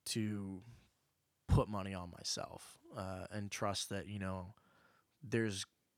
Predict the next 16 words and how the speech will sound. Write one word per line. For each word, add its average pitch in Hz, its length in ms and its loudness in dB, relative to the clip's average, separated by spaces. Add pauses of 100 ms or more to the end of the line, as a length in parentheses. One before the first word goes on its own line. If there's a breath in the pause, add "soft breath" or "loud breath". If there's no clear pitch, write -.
good 131 180 6
people 117 280 6
around 107 240 6
me 104 120 4
and, 98 280 0
and 107 140 4
the 107 80 4
reasons 107 440 4
that 107 120 2
I 101 120 4
haven't 107 420 2 (640 soft breath)
settled 117 480 6
into 107 240 2
something 107 480 2
that's 101 260 0
not 101 440 4